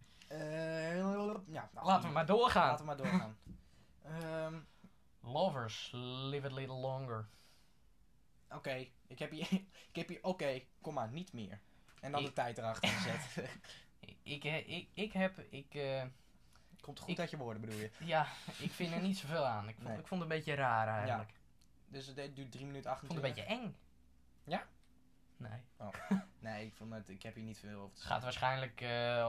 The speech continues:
Speaker 2: over de koppels en dat ze door elkaar liefde hebben, lange leven. Nou, dat is dus niet, eh,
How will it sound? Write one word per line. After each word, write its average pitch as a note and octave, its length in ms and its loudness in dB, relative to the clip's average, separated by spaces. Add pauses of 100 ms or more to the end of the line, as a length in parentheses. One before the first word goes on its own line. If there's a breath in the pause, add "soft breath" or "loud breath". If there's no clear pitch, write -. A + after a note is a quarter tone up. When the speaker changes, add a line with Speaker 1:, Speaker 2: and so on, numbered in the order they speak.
Speaker 2:
over A#2 320 -6
de A#2+ 120 -6
koppels C3 440 -2
en B2 160 -4
dat B2 200 0
ze A#2+ 200 -6
door A#2+ 320 -2
elkaar A#2+ 240 -2
liefde B2 300 -4
hebben, A#2+ 240 0
lange B2 300 0
leven. A#2+ 480 0
Nou, B2+ 300 0 (180)
dat C3+ 240 -2
is D3 60 -4
dus D#3 180 0
niet, E3+ 300 0
eh, D3 240 4